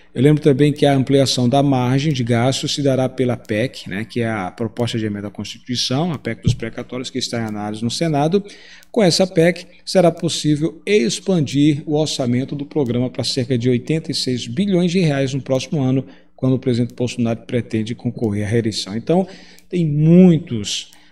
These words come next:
eh, são muitos os planos que o governo está fazendo, mas o principal dele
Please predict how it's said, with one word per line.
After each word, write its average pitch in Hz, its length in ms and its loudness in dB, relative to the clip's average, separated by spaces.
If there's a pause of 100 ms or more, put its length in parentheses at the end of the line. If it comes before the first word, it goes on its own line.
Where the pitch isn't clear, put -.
(140)
eh, 117 240 -6
são 165 220 0
muitos 151 680 2
os 123 160 -2
planos 170 680 4 (240)
que - 100 2
o 139 40 2
governo 127 340 2
está 123 180 -2
fazendo, 117 560 -2
mas 117 460 0 (160)
o 127 80 -4
principal 139 440 2
dele 113 360 -2